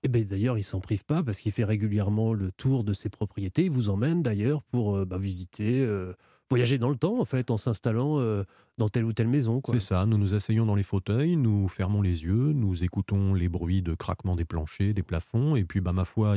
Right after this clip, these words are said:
Speaker 2: s'il y a une petite gentiane ou un alcool quelconque dans le, le guéridon ou le, ou le buffet du salon, nous l'ouvrons, on se sert un coup, et puis on médite et on cause.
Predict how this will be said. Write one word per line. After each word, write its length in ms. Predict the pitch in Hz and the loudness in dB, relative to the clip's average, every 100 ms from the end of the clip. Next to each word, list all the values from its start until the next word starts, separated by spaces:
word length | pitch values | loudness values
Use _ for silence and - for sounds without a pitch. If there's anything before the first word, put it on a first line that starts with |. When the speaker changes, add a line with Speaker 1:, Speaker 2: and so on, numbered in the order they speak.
| 92 | 0
Speaker 2:
s'il 420 | - - 113 107 | -4 -2 0 2
y 60 | 131 | 2
a 120 | 120 | 2
une 160 | 104 | 0
petite 300 | 90 104 107 | 0 0 0
gentiane 560 | 101 104 - 107 104 101 | 0 0 0 0 0 0
ou 100 | 92 | 0
un 100 | 92 | 0
alcool 360 | 92 90 95 92 | -2 0 -2 0
quelconque 580 | 101 - 101 101 - 87 | -4 -2 0 0 -2 -4
dans 300 | 82 92 90 | -2 -2 0
le, 400 | 82 80 78 78 - - - - - - | -2 -2 -6 -8 -14 -16 -14 -16 -18 0
le 180 | 143 185 | 2 4
guéridon 520 | 131 147 151 135 139 | 2 0 2 2 4
ou 140 | 131 117 | 4 4
le, 200 | 110 107 | 4 4
ou 140 | 127 | 4
le 120 | 135 | 4
buffet 340 | 123 123 - 117 | 4 0 0 -2
du 100 | 104 | -2
salon, 440 | - 101 113 165 | 0 0 2 0
nous 140 | 151 117 | 2 2
l'ouvrons, 420 | 110 95 110 127 | 2 2 0 0
on 40 | |
se 120 | - | -2
sert 220 | 101 107 98 | -2 0 0
un 100 | 92 | 0
coup, 260 | 107 120 | 0 0
et 40 | 101 | 0
puis 340 | - 92 90 | 0 -2 0
on 100 | 120 | 2
médite 380 | 131 131 120 135 | 4 4 2 0
et 60 | 120 | 2
on 100 | 104 | 0
cause. 340 | 107 98 82 | 0 -2 -2